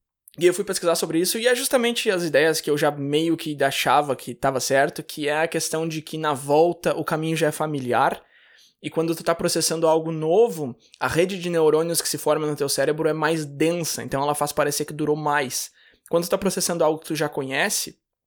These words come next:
a rede não é tão densa, então faz parecer que durou menos. Então tem essa questão de que a volta é familiar, ah, tem a questão de que a gente superestima a duração da volta. Essa aqui eu nunca tinha pensado sobre isso, então,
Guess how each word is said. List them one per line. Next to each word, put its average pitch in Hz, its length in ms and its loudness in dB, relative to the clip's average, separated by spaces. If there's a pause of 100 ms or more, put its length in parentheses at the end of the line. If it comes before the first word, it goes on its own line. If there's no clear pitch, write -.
(120)
a - 80 -6
rede 151 300 -2
não 151 120 0
é 147 60 0
tão 147 220 -4
densa, 165 500 0
então 165 260 -4
faz 160 160 -4
parecer 156 300 -2
que 156 80 -8
durou 160 180 0
menos. 160 560 -2 (380)
Então 170 140 0
tem 185 80 0
essa 185 120 0
questão 185 400 -2
de 160 140 -6
que 156 80 -2
a 147 60 2
volta 147 360 0
é 131 160 -2
familiar, 135 640 -2 (720)
ah, 50 400 -10
tem 196 160 2
a - 20 -4
questão 220 240 2
de 214 80 -2
que 233 80 -2
a 185 40 0
gente 196 180 -2
superestima 226 1040 -2
a 131 80 -4
duração 147 420 0
da 151 120 2
volta. 135 520 0
Essa 180 200 2
aqui 196 100 0
eu 202 40 2
nunca 220 200 0
tinha 220 140 -2
pensado 190 340 -2
sobre 156 240 -4
isso, 151 180 -4
então, 151 280 -4